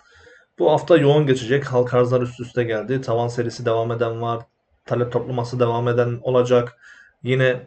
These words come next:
bu hafta işleme başlayacaklar var. Mogan Enerji ve Artemis Halı için talep toplamalar devam edecek arkadaşlar. Bu hafta başlayacak.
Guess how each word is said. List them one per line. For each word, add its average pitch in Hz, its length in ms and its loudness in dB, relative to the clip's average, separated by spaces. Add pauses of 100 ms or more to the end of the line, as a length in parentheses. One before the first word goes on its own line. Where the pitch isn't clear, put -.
(160)
bu 139 100 2
hafta 127 260 0
işleme 127 280 -2
başlayacaklar 127 480 2
var. 131 280 2 (300)
Mogan 160 440 6
Enerji 139 560 2
ve 135 180 2
Artemis 143 560 -2
Halı 151 200 2
için 175 300 -6
talep 139 240 2
toplamalar 123 440 0
devam 170 300 4
edecek 170 340 2
arkadaşlar. 156 540 2
Bu 147 100 4
hafta 143 240 2
başlayacak. 151 540 0